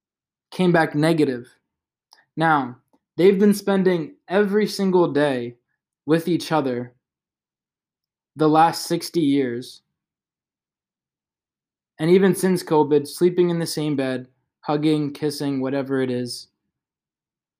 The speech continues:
And my pop-up doesn't have cor-, apparently he tested negative and my nana tested positive. And now apparently, and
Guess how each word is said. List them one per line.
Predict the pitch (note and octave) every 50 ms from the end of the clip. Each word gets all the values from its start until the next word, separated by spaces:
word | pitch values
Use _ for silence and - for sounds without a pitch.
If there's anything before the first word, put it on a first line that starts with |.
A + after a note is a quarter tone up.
| _ _ _ _ _ _ _ _ _ _ _ _ _ _ _ _ _ _ _ _ _ _ _ _ _ _ _ _ _ _ _ _ _ _ _ _ _ _ _ _ _ _ _ _ _ _ _ _ _ _ _ _ _ _ _ _ _ _ _ _ _ _ _ _ _ _ _ _ _ _ _ _
And | E3+ E3+ E3 D#3+
my | D#3+ D3+ D3
pop-up | D3 - - E3 E3 E3+ E3 F3+ E3 D#3 C#3 C3 B2+ B2
doesn't | C#3+ D3+ D3+ D3+ C#3+ D#3 C#3+
have | C3 B2+ C#3 C#3+ C#3+ C3+ C#3
cor-, | - - D3 C#3+ C#3 -
apparently | C#3 C#3+ - - F#3+ A3 A#3+ B3 A#3+ G#3 F#3 F3+ D#3+ D#3
he | D#3 F3 F#3+
tested | - - E3+ F3+ E3+ E3+ - D#3 C#3+
negative | C#3+ C#3+ C#3+ C3+ C3+ B2 B2 A#2+ A#2+ A#2 _ _ _ _ _ _ _ _ _ _ _ _ _ _
and | D#3 D3+ D3 C#3+ C#3 C3+ C3+ C3+ G2+ - _
my | D3 D3 C#3+ C#3 C3+ C3 C3 C3+ C3 C3 B2+ B2+ B2+ - -
nana | C#3+ C#3+ D3 D3 D3 C#3+ C#3
tested | C#3+ C#3 C3 C3 - - B2 A#2+
positive. | - B2 B2 B2+ A#2+ A#2+ A#2 A2+ A2 - _ _ - - _ -
And | F3 F3+
now | F#3 F#3 F3+
apparently, | F3+ F3 - F#3 G3 G#3 G#3 G3+ F#3+ E3+ D#3+
and | D#3+ E3 D#3+ D3 -